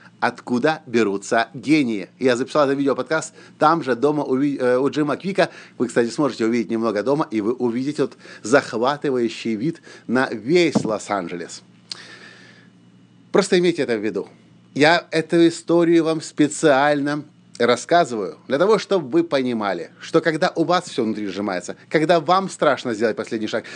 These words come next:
когда вы идете на тренинг, а внутренне думаете: «Блин, лишь бы, лишь бы только он не состоялся, или я заблудился, или, или его вообще отменили», вы должны знать, что с вами все в полном порядке. Так реагирует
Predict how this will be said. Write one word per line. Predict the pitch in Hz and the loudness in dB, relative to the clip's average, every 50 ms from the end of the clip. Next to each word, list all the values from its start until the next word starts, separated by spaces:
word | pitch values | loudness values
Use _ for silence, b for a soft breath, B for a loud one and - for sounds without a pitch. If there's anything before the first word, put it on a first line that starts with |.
| B B | B B
когда | - 180 180 196 190 | 2 4 6 6 6
вы | 180 170 208 208 196 | 4 4 0 0 0
идете | 185 180 175 175 | 0 0 0 2
на | 170 165 | 0 0
тренинг, | 135 175 196 190 175 156 - | 0 0 0 0 0 -2 -4
а | - 151 165 | -2 -2 0
внутренне | 156 190 196 180 170 180 170 | 0 0 -2 -2 -2 0 0
думаете: | 165 180 180 175 165 175 | 0 2 0 2 0 0
«Блин, | 165 151 156 165 175 202 202 170 | -2 -2 -2 -4 -2 0 0 0
лишь | 147 156 165 196 208 175 143 | 0 0 -2 -2 -2 -2 0
бы, | 151 190 180 185 B B B B B | 2 0 0 0 B B B B B
лишь | B 165 175 190 214 214 170 160 | B 2 2 2 2 -2 -2 -2
бы | 160 190 180 | 0 0 0
только | 180 - 185 185 180 170 180 165 | 0 0 0 0 0 2 2 2
он | 165 160 | 2 2
не | 160 | 0
состоялся, | 151 156 143 151 165 165 170 165 175 | -4 -6 -4 0 0 0 2 2 0
или | 165 165 | 0 2
я | 165 156 | 2 2
заблудился, | 160 160 160 160 165 180 170 - 175 | 0 0 -2 -2 -2 -2 -2 -2 -4
или, | - - 156 165 170 165 170 B B B B B B | -2 -2 0 2 2 0 0 B B B B B B
или | 165 170 170 | 2 4 6
его | 170 170 170 | 6 4 4
вообще | 165 156 - - 170 165 | 2 0 -2 -2 -2 -2
отменили», | 151 151 143 139 147 185 214 196 185 170 B B B B B B B | 0 0 0 -2 0 0 0 -2 -2 -2 B B B B B B B
вы | - 160 | -6 -4
должны | 139 156 143 120 139 131 | -2 -2 0 0 0 -2
знать, | 107 92 101 90 80 - - - | -2 -2 -6 -6 -8 -8 -14 -20
что | - - - - 101 | -20 -12 -8 -6 -6
с | - - - | -6 -4 -4
вами | 110 101 101 95 95 | -2 -2 -2 -4 -6
все | 87 - - 90 85 | -8 -6 -6 -4 -4
в | 78 - | -6 -6
полном | - - 104 110 120 135 147 151 147 147 143 143 139 - _ _ _ _ _ - | -6 -2 0 2 2 2 0 -2 -4 -8 -10 -12 -14 -18 _ _ _ _ _ -4
порядке. | 107 104 101 90 90 90 90 - - - - 95 92 B B B B B B B B | -2 -2 -2 -2 -6 -8 -10 -12 -14 -10 -8 -8 -8 B B B B B B B B
Так | - 120 131 160 165 - - _ - | 0 2 2 2 2 -2 -10 _ -8
реагирует | - 127 127 123 113 107 107 104 92 107 131 135 131 135 135 131 | -4 -2 0 0 0 0 -2 -4 -4 -2 0 0 0 0 -2 -6